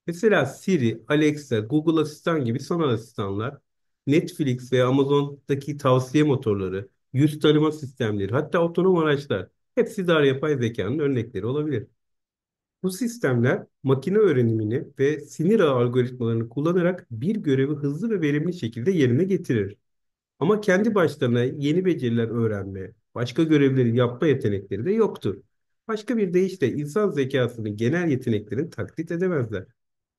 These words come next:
Dar yapay zeka büyük veri analizlerini hızlı bir şekilde yapabilir, tıbbi görüntüleri analiz edebilir, müşteri hizmetleri için chatbotlar oluşturabilir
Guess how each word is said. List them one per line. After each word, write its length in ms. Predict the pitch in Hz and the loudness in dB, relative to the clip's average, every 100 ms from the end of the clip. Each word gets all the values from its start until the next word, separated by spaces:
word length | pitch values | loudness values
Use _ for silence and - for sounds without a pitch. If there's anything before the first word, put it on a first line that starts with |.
| _ - | _ -2
Dar 200 | 135 175 | 2 4
yapay 380 | 196 175 185 196 | 2 0 0 0
zeka 500 | 143 110 123 151 127 | -2 -2 -2 -2 -2
büyük 240 | 175 - | -2 -2
veri 200 | 151 160 | -2 0
analizlerini 600 | 175 135 110 101 104 107 | -2 -2 -4 -6 -6 -4
hızlı 320 | 113 180 190 208 | 0 0 0 -4
bir 60 | |
şekilde 400 | 147 117 117 101 | -4 -6 -4 -2
yapabilir, 640 | 104 113 156 156 175 202 202 _ _ _ | 0 0 0 2 2 2 -2 _ _ _
tıbbi 340 | 135 123 196 | 2 4 4
görüntüleri 580 | 190 135 117 107 104 104 | 6 6 4 2 0 0
analiz 340 | 107 120 151 170 | 4 4 4 4
edebilir, 560 | 170 175 180 190 196 - _ - | 6 6 6 4 4 -6 _ -2
müşteri 380 | 202 - 214 208 | 0 4 4 4
hizmetleri 480 | 160 139 131 151 | 4 4 4 6
için 240 | 143 - 117 | 4 4 2
chatbotlar 580 | - 226 - 104 - 214 | 6 6 8 6 10 12
oluşturabilir 720 | 156 147 - 123 110 143 - | 10 8 8 10 12 10 8